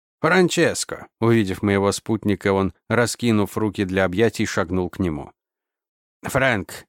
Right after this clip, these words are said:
позволь тебе представить моего кузена Джанни Аньелли, известного плейбоя и прожигателя жизни, и по совместительству президента футбольного клуба «Ювентус». А это Фрэнк Уилсон, американский инженер и археолог-любитель».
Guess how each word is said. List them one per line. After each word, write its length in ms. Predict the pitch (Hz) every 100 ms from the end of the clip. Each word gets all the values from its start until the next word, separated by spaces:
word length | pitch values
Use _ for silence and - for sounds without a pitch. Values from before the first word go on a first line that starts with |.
| -
позволь 340 | 110 135 139
тебе 220 | - 117
представить 560 | 104 113 - 110 107 -
моего 200 | 110 101
кузена 440 | - 98 110 120
Джанни 560 | 113 90 110 113 107 110
Аньелли, 720 | - 110 104 120 87 - - _ _
известного 520 | 117 107 139 - 131 107
плейбоя 540 | 113 110 90 139 123
и 40 |
прожигателя 680 | 101 104 98 98 110 - 101
жизни, 520 | 95 156 101 78 71 - _ -
и 180 | 117
по 200 | 104 -
совместительству 1040 | 113 123 104 104 - 160 - 110 - 92 85
президента 580 | 110 101 95 127 110
футбольного 600 | 104 120 92 139 135 131
клуба 320 | - 117 107 110
«Ювентус». 640 | 107 92 73 - - - _ _ _ _
А 140 | 107
это 160 | 170 165
Фрэнк 320 | 151 165 110
Уилсон, 640 | 143 107 76 - - - -
американский 640 | - 117 135 135 151 - 127
инженер 460 | 101 104 147 151 - -
и 40 |
археолог-любитель». 1080 | 120 104 135 127 117 127 110 92 - - 73